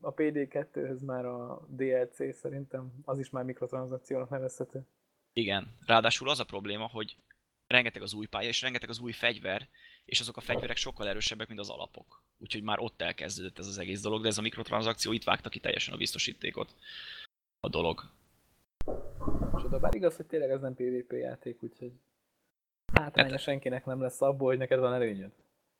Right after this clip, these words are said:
Speaker 2: Tehát ez nem szép dolog, főleg, hogy megígérték, de ennek
Speaker 1: Mhm.
Speaker 2: szerintem nagyobb a füstje, mint a lánga. Tehát így ezzel együtt lehet élni.
Speaker 1: Hát, ja. Mondjuk ezzel, hogy belerakták, hogy a fúró is tud esni játék közben, azért némileg enyhítették a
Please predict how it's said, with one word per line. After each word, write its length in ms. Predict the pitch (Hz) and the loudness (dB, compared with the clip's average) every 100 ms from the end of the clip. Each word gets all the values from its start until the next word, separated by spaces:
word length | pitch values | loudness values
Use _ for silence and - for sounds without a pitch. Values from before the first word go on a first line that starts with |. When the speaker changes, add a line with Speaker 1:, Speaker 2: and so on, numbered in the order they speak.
| _ | _
Speaker 2:
Tehát 260 | - - - | -4 2 6
ez 80 | 131 | 6
nem 140 | 143 | 6
szép 300 | 135 113 104 | 6 6 4
dolog, 320 | 92 92 113 - | 0 -2 -2 -4
főleg, 300 | 120 107 - | 0 2 0
hogy 120 | 98 | -2
megígérték, 760 | 98 101 107 110 107 127 120 | -2 0 2 2 2 4 2
de 280 | 110 113 110 | 4 2 2
ennek 120 | 107 | -2
Speaker 1:
Mhm. 80 | 107 | -2
Speaker 2:
szerintem 320 | - 110 101 | -2 -2 -4
nagyobb 280 | 95 92 90 | -4 -4 -4
a 60 | - | -8
füstje, 340 | - 90 - | -6 -4 -4
mint 180 | 76 - | -6 -10
a 60 | - | -8
lánga. 420 | - - - - _ _ | -8 -10 -14 -16 _ _
Tehát 180 | 107 98 | -2 0
így 120 | 110 | 4
ezzel 280 | 120 123 131 | 6 6 6
együtt 260 | 131 110 107 | 4 0 -2
lehet 280 | 104 98 | -2 -2
élni. 420 | 92 76 82 104 - _ _ - | -4 -6 -6 -12 -18 _ _ -14
Speaker 1:
Hát, 220 | 185 160 - | -12 -12 -14
ja. 160 | 127 _ _ - - | -16 _ _ -20 -6
Mondjuk 260 | 151 180 | 4 4
ezzel, 200 | 170 156 | 6 4
hogy 140 | 147 143 | 4 -2
belerakták, 840 | 143 143 147 143 123 - 131 123 | -6 -2 4 4 4 0 -2 -2
hogy 140 | 131 | -2
a 260 | 131 127 127 | -2 -2 -8
fúró 340 | - 135 131 | -6 -2 0
is 120 | 127 - | -2 -4
tud 160 | 123 | -2
esni 260 | 127 - 123 | -2 -2 -8
játék 400 | 120 117 127 123 | -8 -6 -8 -6
közben, 320 | 131 120 120 | -8 -4 -4
azért 200 | 117 123 | -2 -4
némileg 360 | 120 120 117 120 | -6 -6 -6 -6
enyhítették 720 | 123 120 120 123 - 127 - | -6 -8 -10 -12 -8 -8 -6
a 160 | 131 | -8